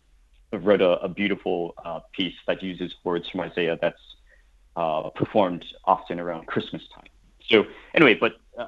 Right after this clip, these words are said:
Isaiah has, uh, verses that speak of someone taking up our pain, bearing our suffering, being punished by God.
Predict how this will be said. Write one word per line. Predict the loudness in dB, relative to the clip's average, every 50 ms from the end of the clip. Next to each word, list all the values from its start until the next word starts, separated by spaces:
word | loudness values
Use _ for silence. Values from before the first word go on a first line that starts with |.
| -12 -10 -8
Isaiah | -8 -8 -6 -4 -2 -2 -2
has, | -2 -4 -6 -6 -6 -8 _ _ _ _ _
uh, | -12 -12 -12
verses | -10 -10 -12 -12 -12 -12 -12 -12 -12 -10 -12
that | -12 -12 _ -20
speak | -12 -10 -10 -10 -10 -12 -8
of | -4 -2 -2 -2 -4 -6 -12 -16 _ _ _ _ _ _ _ _ _ _ _ _ _ _ _ _ _ _ -10 0
someone | 4 6 6 6 4 -2 -8 _ _ _ _ -20 _ _ _ _ _ _ _ _ _ _ -2
taking | -2 -2 0 0 -2 -2
up | -2 0 0
our | -2 -2
pain, | -2 -8 -10 -10 -8 -8 -10 -12 -14 -16 _ _ _ _ _ _ _ _ 0
bearing | 0 2 2 0 -2 -4 -4
our | -4 -4 -4 -4
suffering, | -6 -6 -4 -6 -8 -8 -8 -8 -10 -14 _ _ _ _ _ _ 0
being | 2 2 2 2 0
punished | -2 -6 -6 -4 -4 -4 -6 -10 -16 _ -4
by | -2 -2 -2
God. | -2 -6 -8 -8 -8 -8 -12